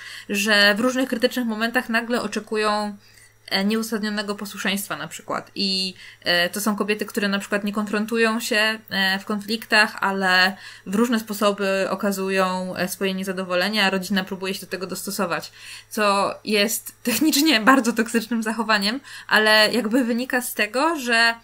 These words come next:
e, do tego prowadzi po prostu do-, doprowadzenie do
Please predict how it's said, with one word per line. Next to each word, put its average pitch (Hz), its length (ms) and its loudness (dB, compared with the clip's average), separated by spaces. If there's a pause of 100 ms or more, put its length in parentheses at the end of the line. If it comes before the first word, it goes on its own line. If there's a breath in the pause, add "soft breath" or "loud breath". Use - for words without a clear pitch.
(360 soft breath)
e, 202 520 0
do 220 200 0
tego 269 240 2
prowadzi 247 500 2
po 226 80 -6
prostu 226 260 -4
do-, 226 120 -4
doprowadzenie 220 720 -2
do 202 480 0